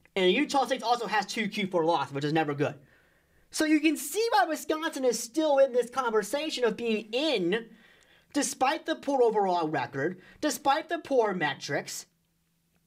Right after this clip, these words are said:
Uh, that's carrying them is their eleventh best strength of schedule overall.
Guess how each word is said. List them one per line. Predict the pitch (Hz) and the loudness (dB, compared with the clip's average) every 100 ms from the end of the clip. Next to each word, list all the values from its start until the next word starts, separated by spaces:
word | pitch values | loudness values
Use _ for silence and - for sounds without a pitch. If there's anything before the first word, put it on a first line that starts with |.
| _ _ _ - | _ _ _ 0
Uh, | 214 240 | 4 4
that's | 247 233 | 4 0
carrying | - 277 370 381 294 | -4 -2 0 0 -2
them | 202 190 | -4 -2
is | 196 190 | -2 0
their | 202 190 185 - - 220 | 0 0 -4 -10 -10 -6
eleventh | 214 233 320 - | -2 0 0 -2
best | 302 277 | -4 -2
strength | 269 285 | -4 -6
of | |
schedule | - 262 254 247 247 | -2 -2 2 0 2
overall. | 247 320 370 240 214 285 | 2 2 2 2 2 -2